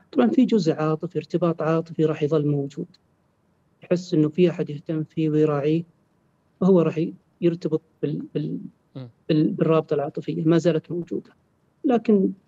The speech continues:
Speaker 1: طبعًا تذكيره واختباراته إنه من هذا ومن هذا ما هي، ما هي مجدية بصراحة.
Speaker 2: وش التصرف الصحيح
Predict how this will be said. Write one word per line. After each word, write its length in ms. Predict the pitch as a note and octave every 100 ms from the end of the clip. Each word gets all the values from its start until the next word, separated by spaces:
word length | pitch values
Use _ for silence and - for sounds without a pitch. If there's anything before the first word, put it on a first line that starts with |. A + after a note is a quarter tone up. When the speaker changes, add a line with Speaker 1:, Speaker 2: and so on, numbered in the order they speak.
| _
Speaker 1:
طبعًا 340 | F3+ F3 E3 D#3+ -
تذكيره 600 | F#3 F3+ - F#3 E3 D3+
واختباراته 720 | C#3+ - D#3 D#3+ D#3+ D#3 -
إنه 160 | D3+ D3+
من 200 | E3 D#3+
هذا 300 | D#3+ D3+ D#3
ومن 200 | D#3+ E3
هذا 280 | E3 D#3+ E3+
ما 240 | E3 D#3+ E3
هي، 80 | F#3+ - _ _ _ -
ما 140 | F3+
هي 60 | D3
مجدية 320 | D#3 D3+ -
بصراحة. 400 | F2 - - E3+ _ _ _ _ _ _ -
Speaker 2:
وش 180 | G3+ C4
التصرف 540 | - F#3+ A#3 G#3+ -
الصحيح 500 | F3+ - D#3 F3+ -